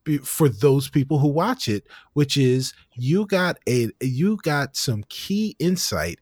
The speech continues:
into, um, Tilly's familiar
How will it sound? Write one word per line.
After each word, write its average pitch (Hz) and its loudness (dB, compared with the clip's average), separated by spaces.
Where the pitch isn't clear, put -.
into, 107 -4
um, 90 -4
Tilly's 185 2
familiar 135 2